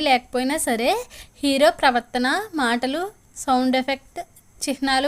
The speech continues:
బట్టి మూవీ అనేది సక్సెస్ అయిందంటండి. So, మళ్ళీ చూడండి, విషయాలకు సంబంధించి ఐదు కదా.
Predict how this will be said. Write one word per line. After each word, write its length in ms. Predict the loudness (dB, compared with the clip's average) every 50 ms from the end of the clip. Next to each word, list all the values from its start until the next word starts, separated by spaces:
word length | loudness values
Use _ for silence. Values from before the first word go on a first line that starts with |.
| 0
బట్టి 180 | -2 -2 -4 -4 -4 -4
మూవీ 200 | -4 -2 0 0 0
అనేది 180 | 0 0 0 0 0
సక్సెస్ 320 | 0 0 -2 -6 -4 -2 0
అయిందంటండి. 640 | 0 0 0 0 -2 -4 -4 -6 -6 -6 -4 -4 -4 -6 -8 -10 -14 -20 -20 -20 -20 -20 -10
So, 60 | -6 -2 0 0
మళ్ళీ 160 | 0 0 0 0
చూడండి, 360 | 0 0 0 0 0 -2 -2 -2 -2 -4
విషయాలకు 420 | -4 -2 2 2 2 2 2 0 -2 -2
సంబంధించి 400 | 0 0 0 2 2 2 2 0 0
ఐదు 120 | 0 -2 -2 -2
కదా. 180 | -2 -2 -2